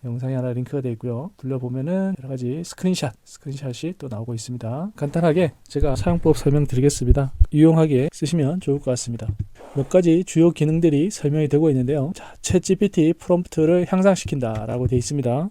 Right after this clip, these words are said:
그 설명만 가지고는 이해가 잘 안 되실 텐데요. 실제로 제가 하는 거를 보여드리면 금방 이해가 되실 거라고 생각이 됩니다. 여기서 한 가지 아셔야 되는 건요. 요겁니다. 프롬프트 템플릿을 추가해서 사용할 수 있다. 우리가 매번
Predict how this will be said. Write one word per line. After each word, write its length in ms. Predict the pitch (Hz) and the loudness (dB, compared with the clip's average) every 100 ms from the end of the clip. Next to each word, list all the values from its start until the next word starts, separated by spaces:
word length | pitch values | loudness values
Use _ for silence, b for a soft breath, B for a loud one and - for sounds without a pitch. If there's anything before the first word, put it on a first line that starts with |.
| - | -8
그 80 | 127 | -2
설명만 500 | - 151 175 196 180 | 2 2 4 2 2
가지고는 460 | 151 143 139 151 151 | 2 2 0 -2 2
이해가 240 | 160 160 | 2 2
잘 180 | 147 123 | 0 -2
안 60 | |
되실 260 | 117 131 147 | -2 -2 -4
텐데요. 440 | - 123 151 131 165 b | -6 -6 -4 -6 -8 b
실제로 580 | - - 165 175 175 156 - | -6 0 2 4 4 4 0
제가 380 | - 147 139 160 | -4 0 -2 -4
하는 200 | 143 147 | -4 0
거를 180 | 147 147 | 0 2
보여드리면 720 | 143 151 135 151 143 147 - | 2 2 2 0 0 -2 -6
금방 420 | - 139 135 147 175 | -6 -2 -2 -4 -4
이해가 300 | 139 143 139 | -2 0 -2
되실 240 | 127 135 | -4 -6
거라고 340 | 135 127 127 | -4 -2 -2
생각이 240 | 139 131 127 | -4 -4 -6
됩니다. 420 | 117 113 110 113 _ b | -6 -8 -10 -12 _ b
여기서 300 | 165 180 156 | 2 4 4
한 200 | 170 147 | 2 -2
가지 240 | 160 165 165 | -2 -2 -2
아셔야 300 | 151 208 196 | -2 -2 0
되는 260 | 143 131 | 0 0
건요. 300 | 123 127 160 - - - - - | -4 -4 -8 -10 -10 -12 -12 -2
요겁니다. 420 | 143 139 190 156 151 | 0 4 4 2 2
프롬프트 760 | 196 220 - - 202 196 196 202 | 4 2 2 0 4 6 4 0
템플릿을 680 | - 220 214 202 185 175 196 | 0 0 2 4 4 4 2
추가해서 560 | - - 208 190 165 180 | 0 2 6 6 6 2
사용할 280 | - 139 127 | 2 0 0
수 100 | - | -4
있다. 380 | - - 101 - | -10 -12 -14 -2
우리가 200 | 156 170 | 4 6
매번 480 | 143 160 175 147 | 8 8 8 4